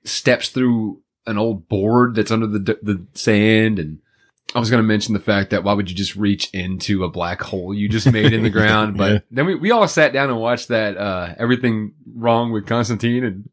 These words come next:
Speaker 1: ten minutes, the
Speaker 2: Yeah.
Speaker 1: CinemaSins video. And it feels like a lot of the stuff I was gonna bring up, I shouldn't even, it just feels
Speaker 2: <laughs>
Speaker 1: weird for us in the room now. <laughs>
Speaker 2: <laughs> Yeah.
Speaker 1: They said, like, seven of the things I was gonna say and took, took the steam out of it.
Speaker 2: <laughs>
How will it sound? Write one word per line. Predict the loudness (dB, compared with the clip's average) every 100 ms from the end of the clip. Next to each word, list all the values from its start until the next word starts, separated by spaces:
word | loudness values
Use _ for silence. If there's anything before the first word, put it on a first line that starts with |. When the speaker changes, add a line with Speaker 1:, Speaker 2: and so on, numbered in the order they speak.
| -4
Speaker 1:
ten | -2 0
minutes, | -4 -4 -8 -16 -10
the | -2 2
Speaker 2:
Yeah. | 4 6 4
Speaker 1:
CinemaSins | 2 -2 -2
video. | -2 0 -2 -2 -12 -20 -8 -2
And | -2
it | 2
feels | 2 4
like | 2 2
a |
lot | 4 4
of | 4
the | 0
stuff | 0 0
I |
was | 0
gonna | -2 0
bring | -2 0
up, | -2
I | -2
shouldn't | -4 -2
even, | -2 -4 -10 _ _ _ _ _ _ -6 -4 2
it | 2
just | 2
feels | 2 2 2
Speaker 2:
<laughs> |
Speaker 1:
weird | 0 -2 0
for | 0
us | 0
in | -2
the | -2
room | 0 0 0 -2
now. | -2 2
<laughs> | 4 6 6 6 4 2
Speaker 2:
<laughs> | 0
Yeah. | 0 2 2 0 _ _ _ _ _ -8
Speaker 1:
They | -6
said, | 0 0 0
like, | -2 -2
seven | 2 2 2 0
of |
the | -2
things | -6 -6 -6
I | -6
was | -8
gonna | -8 -6
say | -6 -6 -8
and | -12 -4 -4 -4 -14 -14 -2
took, | 0 0 0
took | 0 0
the | -2
steam | 0 0 0
out | -2 -6
of | -10
it. | -14 _ -10 -10 -10 0
Speaker 2:
<laughs> | 0